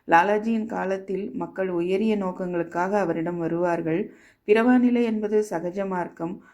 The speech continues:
வழங்குவதிலேயே மிகச் சிறியது என்ற போதிலும், குறைந்தபட்சம் அதை அடைவதற்காகவாது வருவார்கள் என்று கூறினார். அது மிகவும் சிறியது. நமது பயணத்தில் அது மிகச்சிறிய பகுதி.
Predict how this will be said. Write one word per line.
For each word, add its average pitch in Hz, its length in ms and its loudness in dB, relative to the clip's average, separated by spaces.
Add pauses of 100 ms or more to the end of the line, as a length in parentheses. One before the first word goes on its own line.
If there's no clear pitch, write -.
(180)
வழங்குவதிலேயே 190 1000 2
மிகச் 196 300 -6
சிறியது 190 460 -2
என்ற 165 280 -2
போதிலும், 165 560 0 (440)
குறைந்தபட்சம் 233 800 4
அதை 170 300 -2
அடைவதற்காகவாது 196 1080 -2
வருவார்கள் 175 640 0 (380)
என்று 208 240 -4
கூறினார். 165 580 -2
அது 185 240 -4
மிகவும் 180 400 0
சிறியது. 165 520 0 (420)
நமது 220 340 2
பயணத்தில் 214 720 2
அது 190 180 -4
மிகச்சிறிய 202 640 -4
பகுதி. 160 400 -2